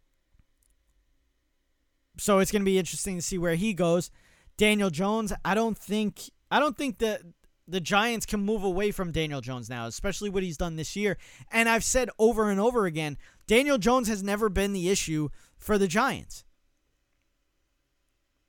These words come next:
I've always thought it was, you know, I always, honestly, I felt it was Saquon. They put all their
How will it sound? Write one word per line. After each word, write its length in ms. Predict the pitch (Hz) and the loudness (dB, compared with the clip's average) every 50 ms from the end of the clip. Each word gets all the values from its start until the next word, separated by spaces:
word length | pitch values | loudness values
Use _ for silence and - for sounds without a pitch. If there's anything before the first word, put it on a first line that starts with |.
| _ _ - | _ _ 4
I've 180 | - 233 285 302 | 6 6 8 8
always 260 | 294 294 285 247 - | 6 6 6 2 2
thought 200 | - 240 233 208 | 2 2 2 4
it 60 | 190 | 2
was, 280 | 175 170 143 135 - - _ _ _ _ _ _ | 0 0 -2 -6 -12 -14 _ _ _ _ _ _
you 160 | 190 196 196 | -4 -2 -2
know, 300 | 180 165 151 131 117 _ _ _ _ _ _ _ _ _ _ _ _ _ _ _ _ - _ _ _ _ _ _ _ _ _ _ - | 0 0 -2 -2 -6 _ _ _ _ _ _ _ _ _ _ _ _ _ _ _ _ -20 _ _ _ _ _ _ _ _ _ _ 8
I 160 | 214 277 311 | 8 10 10
always, 360 | 294 285 254 226 165 - - - - _ - | 10 8 6 2 -2 -6 -12 -18 -10 _ 2
honestly, 540 | 202 208 208 208 190 - - 202 180 170 | 4 4 4 2 0 -2 -2 -2 -2 0
I 160 | 151 - 185 196 | 0 0 0 0
felt 300 | - - 226 208 160 - | 0 -2 -2 -2 -2 -2
it 40 | |
was 100 | 180 156 | -4 -2
Saquon. 440 | - - 170 151 - - 123 92 69 - - - - _ _ _ _ _ _ _ _ _ _ _ - | -2 -2 -2 -2 -2 -4 -8 -8 -8 -14 -20 -20 -20 _ _ _ _ _ _ _ _ _ _ _ -8
They 180 | - 156 220 262 | -2 0 0 0
put 300 | 226 - - 254 233 - - - | 2 4 4 4 4 2 -2 -2
all 360 | - 202 214 226 247 262 254 | 0 2 4 4 4 4 4
their 260 | 202 220 220 220 214 | 2 2 0 0 -2